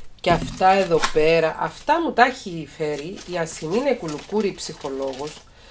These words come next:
με την οποία είμαστε, να τη και εδώ, με την οποία είμαστε, να το και αυτό έτσι, με την οποία,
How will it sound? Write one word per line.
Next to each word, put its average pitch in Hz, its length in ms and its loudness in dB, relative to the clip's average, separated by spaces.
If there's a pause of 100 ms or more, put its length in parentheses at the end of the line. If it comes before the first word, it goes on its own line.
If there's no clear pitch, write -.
(280)
με 151 80 -4
την 156 160 -2
οποία 156 220 2
είμαστε, 233 340 0
να 180 160 0
τη 165 100 -14
και - 140 -12
εδώ, 139 200 -10 (240)
με 156 80 -8
την 156 160 -2
οποία 156 280 -2
είμαστε, 170 500 0 (840)
να - 80 -12 (640)
το - 140 -20
και - 140 -20
αυτό - 240 -20 (180)
έτσι, 320 260 -8 (720)
με 160 80 -2
την 170 200 -2
οποία, 220 360 -2